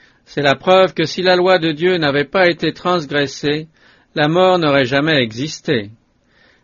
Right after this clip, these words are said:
Un sauveur n'aurait pas été nécessaire, pas plus que de sanglants sacrifices pour annoncer sa venue.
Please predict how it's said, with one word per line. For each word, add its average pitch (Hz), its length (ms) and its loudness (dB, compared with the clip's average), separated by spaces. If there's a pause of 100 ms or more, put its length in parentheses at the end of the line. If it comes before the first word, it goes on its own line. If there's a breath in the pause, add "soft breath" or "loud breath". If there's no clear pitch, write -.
(120 soft breath)
Un 190 120 -2
sauveur 202 560 0
n'aurait 160 320 -2
pas 180 160 2
été 170 240 -2
nécessaire, 156 880 -2 (340 soft breath)
pas 175 160 2
plus 202 240 -6
que 190 80 -4
de 160 160 0
sanglants 170 560 -4
sacrifices 165 680 -6
pour 143 240 -2
annoncer 147 400 -2
sa 143 240 -2
venue. 107 400 -4